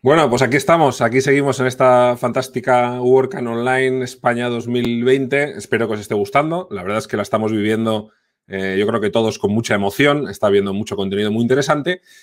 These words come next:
Y ahora, eh, en este momento, tenemos, pues, uno de los, eh, momentos más increíbles de la WordCamp, porque vamos a poder disfrutar de una sesión de preguntas y respuestas que mucha gente estaba esperando,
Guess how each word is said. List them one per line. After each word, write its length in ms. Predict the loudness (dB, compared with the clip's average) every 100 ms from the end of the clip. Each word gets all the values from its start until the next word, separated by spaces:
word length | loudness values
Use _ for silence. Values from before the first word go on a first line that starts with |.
| _ _
Y 180 | 2 4
ahora, 440 | 6 6 4 0 -4
eh, 340 | -4 0 0
en 80 | 0
este 180 | -2 -2
momento, 440 | -2 -2 -4 -4
tenemos, 560 | -2 -2 -2 -4 -8 -10
pues, 260 | -8 -8 -6
uno 160 | -4
de 120 | 0
los, 520 | 2 4 2 2 -2 -4
eh, 240 | -2 -2 -2
momentos 760 | -4 -4 -4 0 0 -2 -8 -8
más 280 | -6 -4 -4
increíbles 520 | 0 2 2 2 2
de 60 |
la 100 | 2
WordCamp, 440 | 4 2 2 -4 -6 _ _ _
porque 300 | -8 -4 -2
vamos 300 | -2 -2 -4
a 80 | -4
poder 220 | -2 -2
disfrutar 600 | -2 -4 -6 0 2 2
de 80 | 0
una 140 | -6 -6
sesión 400 | -10 -6 -4 -4
de 100 | -4
preguntas 380 | -4 -4 -6
y 20 | -8
respuestas 640 | -8 -6 -4 -2 -2 -6 _ _ _
que 80 | -2
mucha 200 | 0 0
gente 200 | 0 0
estaba 180 | 2 0
esperando, 460 | 2 0 0 -6